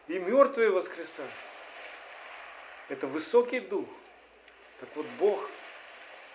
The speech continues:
хочет собрать в нас плоды духа, чтобы наш дух преобразился. Когда человек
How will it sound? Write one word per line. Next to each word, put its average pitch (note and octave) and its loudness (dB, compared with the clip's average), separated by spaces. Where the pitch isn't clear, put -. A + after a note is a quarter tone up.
хочет F#3 2
собрать D3+ 2
в B2+ -12
нас D3 -4
плоды B2+ -4
духа, C#3 -8
чтобы C#3 -6
наш F#3+ 2
дух G#3 -2
преобразился. C#3 -4
Когда B2 4
человек D#3+ 2